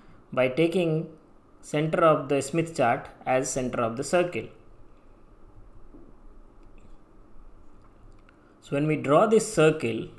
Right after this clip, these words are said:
this circle will be known as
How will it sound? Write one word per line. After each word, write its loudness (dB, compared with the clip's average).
this 0
circle 2
will 2
be 2
known 0
as -6